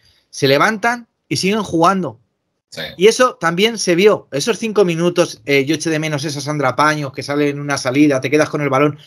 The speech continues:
Speaker 1: no saques corriendo, sino que aguantas tranquilamente, te vas al suelo con el balón,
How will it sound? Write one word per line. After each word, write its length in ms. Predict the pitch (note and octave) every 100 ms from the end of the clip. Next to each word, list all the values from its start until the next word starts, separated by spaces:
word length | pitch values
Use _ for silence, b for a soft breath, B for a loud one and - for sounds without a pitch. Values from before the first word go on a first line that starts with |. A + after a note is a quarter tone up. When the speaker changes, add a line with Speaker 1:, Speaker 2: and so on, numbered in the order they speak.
| B
Speaker 1:
no 260 | D3 D#3 E3+
saques 380 | E3+ E3 E3 D3
corriendo, 500 | D3 C#3+ F3 E3+ D#3+
sino 240 | D3 B2+
que 80 | A2+
aguantas 540 | G#2+ C3 D#3 D3+ C#3+
tranquilamente, 640 | C3+ B2+ B2 B2 D#3+ D3 C3+
te 120 | B2+
vas 180 | A#2+ A2+
al 100 | A#2
suelo 260 | - B2+
con 120 | A#2 A#2+
el 80 |
balón, 460 | A2+ B2+ F3+ F3+ F3